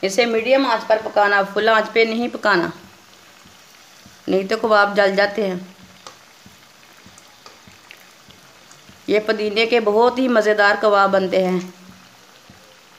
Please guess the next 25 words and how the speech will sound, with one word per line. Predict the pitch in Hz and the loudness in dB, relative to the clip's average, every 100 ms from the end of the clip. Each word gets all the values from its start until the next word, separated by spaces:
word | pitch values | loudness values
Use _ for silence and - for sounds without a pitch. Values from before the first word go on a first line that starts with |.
| - - - - - - | -20 -20 -20 -20 -16 -2
माशाल्लाह, | 190 196 196 220 208 202 | 0 2 4 4 4 2
देखें | 196 190 170 - - - - - _ - | 0 0 -4 -4 -16 -20 -20 -20 _ -4
कबाब | 185 190 190 | 2 4 4
हमारे | 220 208 214 208 | 4 4 4 4
दोनों | 185 190 196 | 4 2 4
साइड | 240 233 | 2 2
से | 247 | -2
पक | 240 233 220 | -2 -2 -2
चुके | 240 233 | -2 0
हैं, | 247 240 - - - - _ _ - | 0 -4 -10 -20 -20 -20 _ _ -8
आप | - 196 196 | 0 0 0
देख | 180 175 | -4 -2
सकते | 220 233 262 | -4 0 0
हैं। | 254 240 - - - - - - - - - - - - - - - - - - - - | 0 -4 -14 -20 -20 -20 -20 -20 -20 -20 -20 -20 -20 -20 -20 -20 -20 -20 -20 -20 -10 -2
कबाब | 208 220 214 | 4 4 6
हमारे | 214 226 220 | 6 6 4
फ्राई | 180 185 208 | 2 2 4
हो | 262 | 4
चुके | 262 269 | 2 2
हैं, | 247 233 | 2 4
आप | 214 | 2
इसे | 196 226 | 2 0
बाहर | 202 208 | 4 4
निकाल | 247 254 262 254 | 2 2 2 2
लेंगे। | 233 240 220 | 0 -2 -6